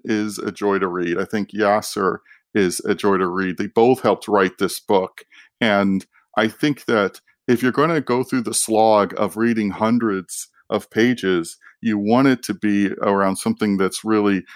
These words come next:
grabs you. And the prose matter. Uh, that's one of the ways I rank. You know, when I talked about ranking the, uh, the basic chess strategy books, and next I'll be ranking these intermediate strategy books, prose will be one of those factors.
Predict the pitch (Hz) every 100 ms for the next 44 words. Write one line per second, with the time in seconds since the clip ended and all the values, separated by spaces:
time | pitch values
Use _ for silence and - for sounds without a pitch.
0 | - _ _ _ 90 - - - - 110
1 | 127 147 110 92 104 104 98 - 139 156
2 | 160 113 104 117 127 95 98 104 113 -
3 | 127 123 131 123 113 110 107 101 101 120
4 | 104 - 101 98 95 120 - 107 101 98
5 | - _ - 104 107 113 113 101 95 -
6 | _ - 101 101 92 90 85 - - -
7 | 110 101 107 110 - 104 - 104 95 -
8 | 98 92 101 98 95 - 101 98 - 107
9 | 98 95 98 - 101 101 104 104 98 127
10 | 156 120 - 104 98 107 104 101 - -
11 | 143 190 185 135 117 120 110 127 123 110
12 | 110 - - 123 156 - 101